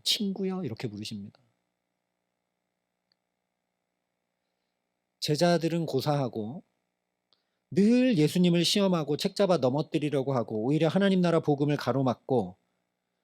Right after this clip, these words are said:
그래서 자기들도 하나님 나라에 들어가려 하지 않고 다른 사람들도 못 들어가게 막고 서 있-, 있다라고 하셨던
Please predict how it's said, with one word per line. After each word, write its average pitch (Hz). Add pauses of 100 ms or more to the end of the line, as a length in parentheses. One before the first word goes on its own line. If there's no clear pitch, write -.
(140)
그래서 147
자기들도 190 (100)
하나님 196
나라에 160
들어가려 143
하지 127
않고 110
다른 160
사람들도 170
못 127
들어가게 151
막고 127 (340)
서 190
있-, 156
있다라고 147
하셨던 143